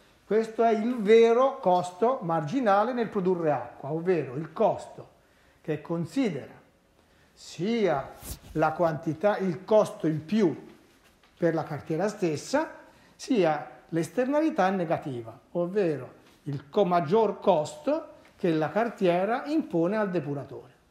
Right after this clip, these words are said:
Quindi questo D, D, de-, questa specie di T C A,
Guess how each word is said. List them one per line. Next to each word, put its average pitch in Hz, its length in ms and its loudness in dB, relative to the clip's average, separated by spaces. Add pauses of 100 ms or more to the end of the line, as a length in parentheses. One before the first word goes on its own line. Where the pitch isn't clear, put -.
(960)
Quindi 262 720 -2
questo 208 480 0
D, 156 420 -4
D, 196 500 2
de-, 165 380 0
questa 196 320 -2
specie 175 320 0
di 175 480 -2
T 233 160 -2
C - 260 -4
A, 170 400 -6